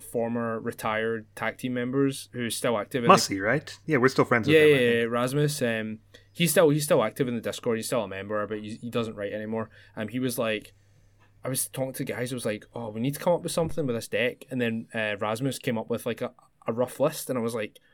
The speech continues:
Speaker 1: "Yeah, that looks pretty good." Tweaked some things. Like,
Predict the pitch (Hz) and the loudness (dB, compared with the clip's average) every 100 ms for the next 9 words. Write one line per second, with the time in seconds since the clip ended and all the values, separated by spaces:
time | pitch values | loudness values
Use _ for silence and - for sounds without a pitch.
0 | _ _ _ _ _ 117 104 101 107 131 | _ _ _ _ _ 0 2 4 2 0
1 | - 151 113 98 _ 120 110 107 - _ | 0 0 0 -2 _ -2 0 0 -4 _
2 | _ - _ _ - 165 - 175 156 151 | _ -20 _ _ -2 -2 2 2 4 4
3 | 147 147 131 123 110 | 6 4 4 4 2